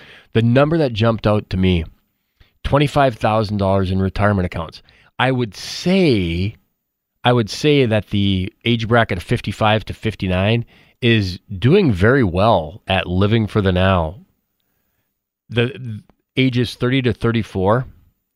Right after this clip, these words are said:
So you're, you got your first professional job, maybe you've got yourself into your career,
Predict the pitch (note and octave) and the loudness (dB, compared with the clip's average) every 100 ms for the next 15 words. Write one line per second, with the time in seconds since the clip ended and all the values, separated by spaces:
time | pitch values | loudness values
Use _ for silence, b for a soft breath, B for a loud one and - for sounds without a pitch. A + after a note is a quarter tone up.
0 | _ - A2+ G2+ G2 - - A2+ G2 A#2 | _ -2 2 2 0 -4 -14 -12 -2 -2
1 | A#2 B2 A2 G2+ - A#2+ A#2+ - A#2 A2 | -2 -2 -4 -6 -4 -4 -2 -2 0 2
2 | G#2+ A2+ A2 F#2 G2 G2 G2+ G2 F#2+ F#2 | 0 0 0 2 2 2 0 0 -4 -4
3 | G2+ G2+ - - G#2+ - G#2+ G2 F#2 - | -2 -2 -4 -4 -4 -2 -2 -2 -2 0
4 | G2 G2 | 2 4